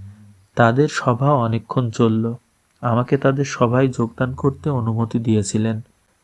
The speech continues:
ডাকবাংলোয়ই সভা হলো। বন্দুকধারী দুইজন পাহারাদার ডাকবাংলো পাহারা দিয়েছিল, যাতে গোয়েন্দা বিভাগের কেউ কাছে আসতে না পারে। রাত পর্যন্ত সভা চলল। আমি সবাই বক্তৃতা করলাম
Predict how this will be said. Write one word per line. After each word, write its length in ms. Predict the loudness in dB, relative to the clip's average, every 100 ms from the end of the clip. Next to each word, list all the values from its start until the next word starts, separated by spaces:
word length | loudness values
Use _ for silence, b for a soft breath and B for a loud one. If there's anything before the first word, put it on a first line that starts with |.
| -2
ডাকবাংলোয়ই 1040 | 2 2 2 0 2 2 2 2 2 0 -4 _ _
সভা 400 | -4 0 2 2
হলো। 360 | 0 0 -2 -6 -16 -6
বন্দুকধারী 800 | 2 4 4 2 0 2 2 2
দুইজন 440 | 2 2 2 -2 0
পাহারাদার 760 | 2 2 2 4 4 2 2
ডাকবাংলো 640 | 2 2 0 -2 0 2 0
পাহারা 400 | 0 0 0 0
দিয়েছিল, 600 | 0 -2 -2 -2 -2 -4 -10 _ -20 -18
যাতে 320 | 0 0 2 0
গোয়েন্দা 420 | 0 0 2 2
বিভাগের 500 | 2 -2 -2 0 -2
কেউ 220 | 0 0
কাছে 420 | 2 -2 -2 0
আসতে 320 | 0 0 -4
না 200 | -2 -2
পারে। 320 | -2 -4 -4 -8 -16 -20 -20 -20 B B B B B B
রাত 280 | 4 4 4
পর্যন্ত 500 | 4 4 4 -2 0
সভা 380 | -2 0 2 2
চলল। 480 | 2 2 2 0 -2 -6 _ _ -20 -20 -6
আমি 220 | -2 -2
সবাই 360 | -2 0 0 0
বক্তৃতা 580 | 0 -2 -2 -2 2 4
করলাম 480 | 4 2 0 -4